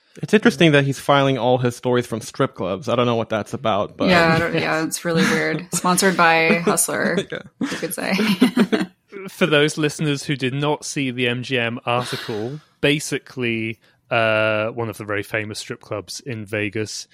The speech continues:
Speaker 3: is offering those impacted by the ransomware incident, well, unspecified benefits. They didn't really say, like, "Oh, you get a free drink or something." They were just like,
Speaker 2: It was, like,
Speaker 3: "We're
Speaker 2: a
Speaker 3: hit-"
Speaker 2: free lap dance, at
Speaker 3: Oh, I see.
Speaker 2: least, and some kind of
Speaker 3: Okay.
Speaker 2: free, like,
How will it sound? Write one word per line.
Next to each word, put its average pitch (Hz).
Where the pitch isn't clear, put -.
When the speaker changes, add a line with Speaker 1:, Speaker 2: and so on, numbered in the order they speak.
Speaker 3:
is 113
offering 117
those 107
impacted -
by 107
the 107
ransomware 104
incident, 113
well, 127
unspecified 156
benefits. 156
They 143
didn't 170
really 143
say, 143
like, 117
"Oh, 123
you 113
get 117
a 113
free 120
drink 117
or 113
something." 107
They 110
were 117
just 120
like, 160
Speaker 2:
It -
was, 226
like, 254
Speaker 3:
"We're 277
Speaker 2:
a -
Speaker 3:
hit-" -
Speaker 2:
free 285
lap 180
dance, 165
at 160
Speaker 3:
Oh, 135
I 127
see. 165
Speaker 2:
least, -
and 185
some 190
kind 208
of 190
Speaker 3:
Okay. -
Speaker 2:
free, 190
like, 175